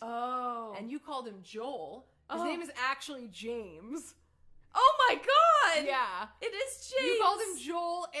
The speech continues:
Speaker 2: and, uh, what's her face on, uh,
Speaker 1: Oh my God.
Speaker 2: on Bachelor in Paradise
Speaker 1: It was
Speaker 2: called him
Speaker 1: James
Speaker 2: Joe.
Speaker 1: Bond. James Bond.
Speaker 2: James Bond
Speaker 1: James
Speaker 2: villain.
Speaker 1: Bond,
Speaker 2: He's a
Speaker 1: yes.
Speaker 2: James Bond villain.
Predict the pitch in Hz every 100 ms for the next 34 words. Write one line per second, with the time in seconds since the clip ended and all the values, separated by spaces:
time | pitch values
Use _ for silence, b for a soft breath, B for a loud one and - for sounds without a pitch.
0 | 302 311 - 294 285 254 302 311 339 320
1 | 262 233 226 262 - - 233 233 240 226
2 | 220 220 - 508 523 494 - B 233 247
3 | 247 285 262 269 254 427 262 262 403 427
4 | 403 466 392 415 381 311 - 349 370 -
5 | 339 415 415 226 247 302 226 240 233 233
6 | 233 233 226 330 359 214 403 339 311 247
7 | 214 311 - - 214 220 240 233 190 185
8 | 170